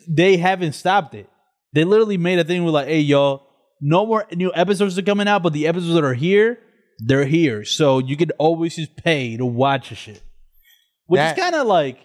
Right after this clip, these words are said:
Speaker 1: we might
Speaker 2: is
Speaker 1: have to do that. We might have to do that for, like, old Listen to This episodes.
Speaker 2: Yeah, just put 'em on a different Patreon.
Speaker 1: Like a fifth, or a different Patreon, or, like, a fifty dollar tier or something.
Speaker 2: Oh, we're definitely starting fifty.
Speaker 1: Like, those are, these are, this is the, the,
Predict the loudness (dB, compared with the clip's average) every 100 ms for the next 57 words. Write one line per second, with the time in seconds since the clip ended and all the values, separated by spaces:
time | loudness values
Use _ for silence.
0 | _ _ _ -2 0 2 0 0 -2 2
1 | 2 0 -2 -4 -2 0 0 0 0 2
2 | 2 0 -2 -2 0 0 -2 0 0 0
3 | -2 -2 -2 -2 -2 -4 -8 -10 -18 -12
4 | -4 -2 -2 -4 -8 -10 -2 0 0 -2
5 | -4 -4 -4 -2 0 0 -2 -2 -4 -4
6 | -14 -6 -2 0 0 0 0 0 0 0
7 | 0 2 0 0 0 0 0 2 2 0
8 | 0 2 2 0 -2 -2 2 0 0 -2
9 | -2 -2 -6 -6 -4 -2 -2 0 0 2
10 | 0 -2 -4 -6 -2 0 0 -2 -6 -4
11 | -2 0 0 0 0 0